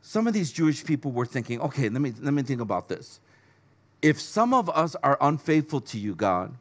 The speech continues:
does that mean that it nullifies your faithfulness to your word?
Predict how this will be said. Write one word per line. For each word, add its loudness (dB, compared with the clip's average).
does 2
that 4
mean 2
that 4
it 4
nullifies 2
your 4
faithfulness 0
to -8
your 2
word? 0